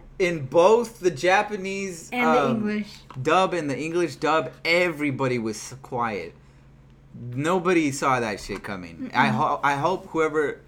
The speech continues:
Speaker 1: well, clearly they didn't get it spoiled because everybody was just like, "What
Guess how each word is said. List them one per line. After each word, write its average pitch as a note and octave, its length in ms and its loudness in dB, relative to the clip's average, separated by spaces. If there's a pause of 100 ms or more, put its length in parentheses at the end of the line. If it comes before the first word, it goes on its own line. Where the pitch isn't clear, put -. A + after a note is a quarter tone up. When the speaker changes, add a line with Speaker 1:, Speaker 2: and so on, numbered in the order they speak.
(680)
Speaker 1:
well, G#3 140 4
clearly A3 340 6
they F3 120 4
didn't E3 220 0
get C#3 140 0
it A#2+ 80 -4
spoiled B2+ 460 -2
because A#2 260 -6
everybody C#3+ 460 2
was A2+ 160 -4
just A2 160 -12
like, F#2 220 -10 (500)
"What B2 500 -4